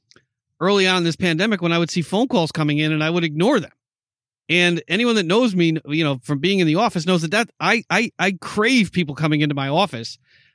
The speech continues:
to have a conversation so that I could talk to my staff about what they're doing, the issues that they're facing in their, in their work, and, and talk it through and get to know them. So when I was ignoring phone calls, I knew something wasn't right. Like, something was going on in my head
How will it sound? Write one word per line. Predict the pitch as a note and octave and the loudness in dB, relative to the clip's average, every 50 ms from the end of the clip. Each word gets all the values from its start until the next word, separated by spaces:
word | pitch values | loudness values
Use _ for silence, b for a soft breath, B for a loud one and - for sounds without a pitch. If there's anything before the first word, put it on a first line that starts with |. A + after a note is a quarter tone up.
| b b | b b
to | E3+ D#3 | -2 0
have | F#3 F#3+ G3 F#3 | 2 2 2 2
a | F#3 | 0
conversation | E3 F3+ F3 E3+ E3 D#3+ E3+ F#3 G3 E3 E3+ C#3+ | 0 0 0 2 2 0 0 0 0 0 -2 -4
so | C3+ D#3 C#3 | -2 -2 -2
that | D3 - C3 | -2 -2 -2
I | D3+ F3 | -4 -2
could | D#3+ F#3 D3+ - - | -2 -4 -8 -8 -8
talk | - F#3 F#3 F#3+ F3 - | -4 0 0 0 0 0
to | F#3+ D#3+ | -2 0
my | D#3 D3 C3+ | 0 0 -2
staff | - - D#3+ E3 E3 D3+ C#3+ | -2 -4 -4 -2 -2 -4 -4
about | D3 C3+ C#3 D#3 E3 D#3+ D#3 C#3 - b b b b b b b b | -4 -4 -2 0 0 0 0 -2 -6 b b b b b b b b
what | b - D3 F3 E3+ | b -2 0 0 2
they're | F3+ F3+ E3 | 2 2 2
doing, | D#3 E3+ F3 E3+ D3+ C#3 | 4 4 2 2 2 0
the | C3+ A#2 D3 | -2 -2 -2
issues | E3 - - F#3+ F3 D#3+ | -2 0 2 2 2 2
that | F3 D#3 E3 | 0 0 0
they're | E3 D3 | 0 0
facing | - F3 E3+ D#3 D#3+ E3 E3 | 2 0 0 0 0 0 0
in | E3 D#3+ | 0 2
their, | D#3+ D#3 D#3 D3+ D3+ - - | 2 0 0 0 -2 -4 -6
in | D#3 D#3 D#3 | -4 -2 0
their | D#3+ D#3 D3 | 0 0 0
work, | D3 E3+ G#3 F#3+ E3 - - - | 0 2 2 0 0 -2 -6 -6
and, | C3+ D3 D3+ D3+ D3 - | -2 0 0 0 0 0
and | C#3 D3+ D3+ C#3 | 0 -2 -2 -2
talk | - C3+ F3+ F#3 F3+ - | -2 -2 -2 -2 0 -2
it | F3+ - | -4 -4
through | - F3 G3 G3+ F#3 | -2 0 0 2 2
and | D3+ C3 | 0 0
get | E3 D#3 - | -4 -4 -4
to | D3 | -4
know | C#3 C#3 D#3+ A3 C4+ G#3 | -4 -2 0 0 0 0
them. | C3+ G#2 F2+ - _ _ _ _ _ _ _ | -2 -4 -8 -16 _ _ _ _ _ _ _
So | - - F3+ E3+ | -8 -2 0 0
when | E3+ F3+ | 2 2
I | G3+ A3 | 2 2
was | G#3+ G3 | 2 2
ignoring | G3+ F3 E3+ F3 G3 G#3+ G#3+ G#3 F3+ | 0 2 2 2 4 4 2 2 0
phone | - F#3+ A#3 C#4+ | 0 0 0 0
calls, | A#3 G3+ D#3+ D3+ D3 C#3 C3+ | 0 0 0 0 0 -2 -2
I | D3 E3 | 0 0
knew | D#3+ D#3+ F3+ A3 G3 C3+ G2+ G#2 - _ _ _ _ _ _ - | 2 4 4 4 2 2 -2 -6 -20 _ _ _ _ _ _ -12
something | - - F3+ F#3 E3 F3 E3+ D#3 | -4 0 0 0 2 2 0 2
wasn't | D#3+ D#3 C#3 C#3 C3+ C#3 | 2 2 0 0 -4 -4
right. | C#3 A#2 - _ _ - | -8 -8 -8 _ _ -8
Like, | - D3 - - | -6 -6 -4 -2
something | - F#3 F#3+ F#3 G3+ G3 F#3 | 0 0 0 2 2 0 2
was | F3+ E3+ D3+ | 2 0 0
going | D#3+ E3 E3 D#3 D#3 | 0 0 2 2 2
on | D3+ D3+ D3 | 2 0 0
in | C#3+ | 0
my | C#3+ C#3 | 0 0
head | C3 D#3 D#3 D3+ C#3+ C#3 B2+ A#2+ A#2+ | 0 0 0 0 0 -2 -4 -8 -14